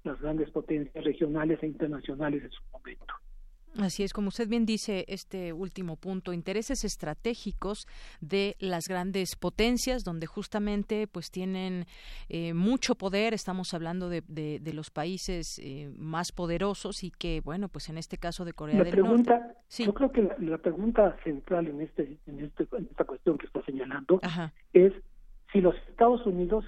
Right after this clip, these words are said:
Speaker 1: ¿sí?, aceptarían llevar a cabo un proceso de desnuclearización de la península coreana,
Speaker 2: Ujú.
Speaker 1: que obviamente esto está respaldado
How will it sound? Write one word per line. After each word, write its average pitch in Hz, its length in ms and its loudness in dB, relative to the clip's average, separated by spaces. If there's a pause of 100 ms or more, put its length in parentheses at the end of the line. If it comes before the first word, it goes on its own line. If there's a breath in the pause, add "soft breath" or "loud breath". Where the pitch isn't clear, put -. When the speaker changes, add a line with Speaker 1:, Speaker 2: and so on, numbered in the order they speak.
Speaker 1:
¿sí?, 208 160 -2 (440)
aceptarían 175 1000 0 (840)
llevar 170 320 4
a 180 100 0
cabo 190 400 2
un 196 220 0
proceso 185 480 2
de 175 100 4
desnuclearización 147 1200 2 (560)
de 208 260 6
la 190 160 0
península 156 500 -8
coreana, - 480 -12 (140)
Speaker 2:
Ujú. 160 400 -8
Speaker 1:
que 160 300 2 (180)
obviamente 196 720 4
esto 185 220 -2
está 151 180 -6
respaldado 156 720 2